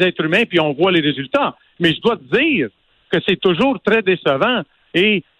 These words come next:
je veux pas être vulgaire, mais tu sais, une fois qu'on perd la crédibilité, là, c'est dur à la retrouver, la crédibilité. Puis je pense que présentement, on a un directeur de service, euh, de notre santé publique, là,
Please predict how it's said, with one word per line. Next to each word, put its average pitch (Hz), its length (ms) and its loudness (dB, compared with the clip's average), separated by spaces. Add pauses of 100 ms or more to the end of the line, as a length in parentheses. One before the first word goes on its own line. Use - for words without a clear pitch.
je 135 140 -10
veux 156 80 2
pas 214 180 0
être 165 100 -4
vulgaire, 220 580 -2
mais 285 100 -4
tu - 140 -14
sais, 208 60 2
une 165 80 -2
fois 254 160 -2
qu'on 185 180 -2
perd 208 300 -2
la 156 100 -2
crédibilité, 160 720 -4
là, 165 220 0 (240)
c'est 190 120 0
dur 220 320 2
à 160 60 0
la 156 140 0
retrouver, 156 400 -2
la 151 100 0
crédibilité. 131 580 -4
Puis 156 140 -4
je 139 100 -2
pense 240 220 0
que - 80 -2
présentement, 185 640 0 (240)
on 147 160 2
a 180 60 2
un 175 80 2
directeur 175 540 0
de 160 120 -4
service, 151 340 -2 (140)
euh, 147 280 2
de 147 120 0
notre 151 180 -4
santé 156 260 -2
publique, 175 380 -4
là, 151 120 0